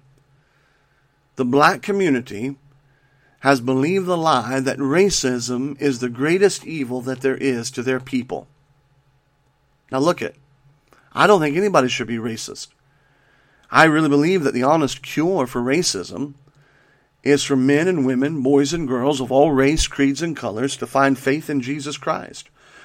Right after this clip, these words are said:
For in Christ there's neither Jew nor Gentile, male nor female, we're all one in Christ, and you get black communities that are saved and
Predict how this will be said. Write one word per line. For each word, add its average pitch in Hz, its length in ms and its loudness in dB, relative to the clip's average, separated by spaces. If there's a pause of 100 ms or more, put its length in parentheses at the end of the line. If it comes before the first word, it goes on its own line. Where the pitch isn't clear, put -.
For 139 120 4
in 131 100 4
Christ 139 380 4
there's 131 180 2
neither 127 220 4
Jew 131 260 2
nor 143 160 2
Gentile, 127 680 0 (180)
male 135 300 2
nor 127 140 0
female, 143 440 0
we're 147 80 4
all 139 460 4
one 143 240 2
in 143 160 0
Christ, - 640 -6 (680)
and 135 140 4
you 156 100 4
get 147 240 0 (180)
black 135 300 4
communities 151 600 -2
that 147 100 -2
are 131 60 -4
saved 147 440 0
and 117 140 -4